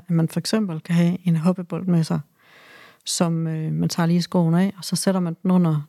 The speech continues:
den ene fod og kører rundt i cirkler, og så bliver der dels trykket på nogle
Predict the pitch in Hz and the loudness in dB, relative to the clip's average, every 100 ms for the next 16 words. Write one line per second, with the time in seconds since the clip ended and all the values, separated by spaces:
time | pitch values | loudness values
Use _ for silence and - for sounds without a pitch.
0 | - 170 175 190 202 - 214 190 170 _ | -4 0 2 2 2 -2 -2 -2 -4 _
1 | - - - 180 - 196 180 180 190 - | -20 -20 -6 -4 2 2 2 0 -2 -2
2 | 180 165 160 147 - 196 214 - 170 170 | 0 2 0 -2 0 0 0 -2 -6 -4
3 | 175 190 185 185 165 - _ _ 220 208 | -2 -2 0 2 0 -2 _ _ 0 0
4 | 165 - - 185 180 - 165 156 156 151 | -2 -2 0 0 -2 -4 -2 0 2 0